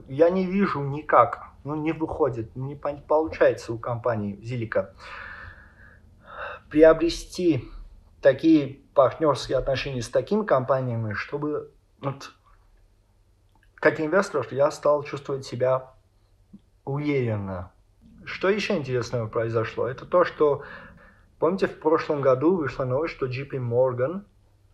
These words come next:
планирует начать токенизацию золота.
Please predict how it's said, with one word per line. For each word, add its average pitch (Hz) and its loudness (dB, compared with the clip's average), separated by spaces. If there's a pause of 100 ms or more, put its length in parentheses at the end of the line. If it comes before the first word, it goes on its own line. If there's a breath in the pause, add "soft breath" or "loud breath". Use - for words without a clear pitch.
(460)
планирует 147 2
начать 127 -2
токенизацию 120 -2
золота. 98 -4